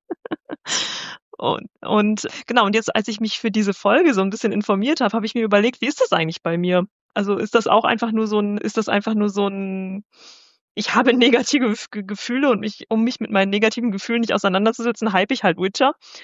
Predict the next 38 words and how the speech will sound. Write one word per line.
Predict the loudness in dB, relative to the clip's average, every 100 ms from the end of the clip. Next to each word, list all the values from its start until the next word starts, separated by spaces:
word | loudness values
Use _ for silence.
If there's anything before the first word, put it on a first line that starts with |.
| -20 -20 -20 _ _ _
Oder | 0 4 6 8 6 4
ist | 0 0
das | -2
irgendwie | 0 2
was | 2
anderes? | 2 2 2 2 0 -4 -10 _ _ _ _ _ _
Das | -4 -2
hab | -2
ich | -2
mich | -2 2
halt | 2
bei | 4 2
mir | 2
so | 0
gefragt. | -4 0 0 0
Also | -2 -2 -6 -16 -20 _
im | -2 0
Sinne | 2 2
von | 2
f-, | 0 -2 -20 _ _ _ _
gleichzeitig, | 0 2 4 0 -2 0 0 -2 -6
fre-, | -4 -4
ich | -2
freu | 2 2
mich | 2 0
halt | -2
auf | -2
diese | -4 -4
Spiele, | -6 -4 -2
ne? | 2 2
Also | 2
ich | -2
hab | -6
voll | 0 2 4
Bock. | 2 0 -6
Ich, | -10
ich | -8 -4
hab, | -6